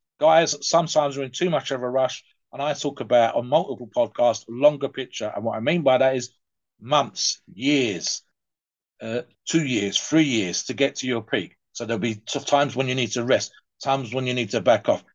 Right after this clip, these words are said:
times when you need to look at tissue repair. Guys, there are also times of year when you're busy at work, when, when they, you're doing a lot of overtime. Some of you, when we see them on the forums, you've got two jobs. We've seen the gu-,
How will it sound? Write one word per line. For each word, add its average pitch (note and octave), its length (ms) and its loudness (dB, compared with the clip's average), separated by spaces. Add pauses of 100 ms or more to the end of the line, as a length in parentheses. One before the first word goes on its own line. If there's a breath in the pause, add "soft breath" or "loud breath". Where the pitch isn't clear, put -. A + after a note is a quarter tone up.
(240)
times B2+ 340 2
when C3 120 -2
you C3+ 140 -4
need B2+ 480 0
to C3 120 0
look A#2+ 240 -2
at B2 160 2
tissue A#2+ 300 -6
repair. G#2 420 -10 (500)
Guys, C3 400 4 (120)
there C3+ 100 2
are - 20 6
also C3 280 4
times B2+ 340 2
of B2+ 60 -2
year B2+ 180 0
when B2 160 0
you're B2 100 -2
busy A#2 340 -2
at - 100 -6
work, C3+ 340 4 (380)
when, A#2+ 320 -4
when B2+ 180 0
they, B2 220 0
you're B2+ 100 -2
doing B2 240 2
a - 60 8
lot D3 180 8
of B2+ 100 2
overtime. C3 680 2 (160)
Some C#3+ 240 -2
of C3 80 -6
you, C3+ 340 2 (220)
when B2+ 120 -12
we B2+ 120 -4
see C#3+ 180 -2
them C3 160 -2
on C3 80 -6
the B2 60 -6
forums, B2 320 -4
you've G#2+ 100 -8
got G#2 160 -2
two C#3 220 2
jobs. C3+ 360 2
We've A2+ 120 -2
seen A#2 240 -4
the G#2+ 60 -12
gu-, A#2 280 0